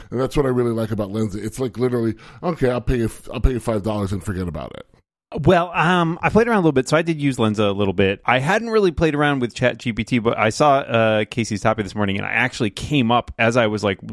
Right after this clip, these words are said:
Speaker 2: doing some other stuff today, I had an idea. I was like, "Oh, this is actually be a pretty good thing to try Chat G P T for."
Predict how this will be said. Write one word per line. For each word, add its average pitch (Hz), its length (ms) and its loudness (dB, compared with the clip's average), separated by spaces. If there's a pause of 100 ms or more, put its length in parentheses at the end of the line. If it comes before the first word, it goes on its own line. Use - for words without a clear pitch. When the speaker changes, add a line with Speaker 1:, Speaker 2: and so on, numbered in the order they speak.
Speaker 2:
doing 110 180 0
some 101 140 -4
other 101 120 2
stuff - 160 -2
today, 87 220 0
I 90 40 0
had 104 140 0
an 98 80 -2
idea. 92 260 -2
I - 0 -
was 90 80 -4
like, 127 180 -8
"Oh, - 160 -4 (300)
this 135 100 -4
is 175 40 -2
actually 139 220 0
be 110 120 2
a 101 60 2
pretty 110 200 -4
good 101 160 0
thing 107 220 0
to - 100 -16
try 95 300 -2
Chat 98 300 -4
G 98 120 -6
P 92 100 -10
T 269 180 2
for." 82 300 -4